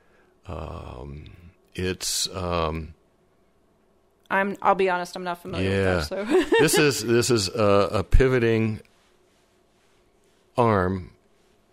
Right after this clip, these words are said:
Speaker 1: to lock in and hold your long
Speaker 2: The,
Speaker 1: telephoto.
Speaker 2: okay.
Speaker 1: But it goes, it works off of your regular ball head. Um, fairly light, fairly small, works wonderful.
Speaker 2: Doesn't take up a lot of room then.
Speaker 1: Yep.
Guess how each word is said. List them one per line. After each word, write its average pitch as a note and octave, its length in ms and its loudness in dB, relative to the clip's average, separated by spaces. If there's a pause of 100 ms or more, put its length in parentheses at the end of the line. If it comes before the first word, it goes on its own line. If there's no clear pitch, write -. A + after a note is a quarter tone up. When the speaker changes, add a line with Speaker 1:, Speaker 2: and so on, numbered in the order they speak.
(120)
Speaker 1:
to G#2+ 120 0
lock G2 320 0
in G2 140 2
and F#2 120 -2
hold F#2 340 -2
your E2+ 260 -4
long F2+ 360 -4
Speaker 2:
The, G2 100 -6
Speaker 1:
telephoto. F2+ 460 0
Speaker 2:
okay. E3 220 -4 (340)
Speaker 1:
But G2 120 0
it F2+ 80 0
goes, G#2 280 2
it G2 240 -2
works G2+ 320 2
off G2 280 -4
of F2 120 -6
your E2+ 100 -4
regular E2+ 380 -4
ball D#2+ 240 -8
head. - 300 -14 (600)
Um, D2+ 600 -14 (320)
fairly G2+ 320 0
light, F#2 340 -2
fairly F#2 260 -4
small, F2+ 640 -4
works F#2 320 -4
wonderful. F2 380 -4
Speaker 2:
Doesn't - 140 -4
take F3+ 180 -6
up E3+ 160 -10
a - 40 -8
lot F#3 220 -6
of F3+ 100 -8
room G3 280 -12
then. - 160 -12
Speaker 1:
Yep. D#2+ 260 -6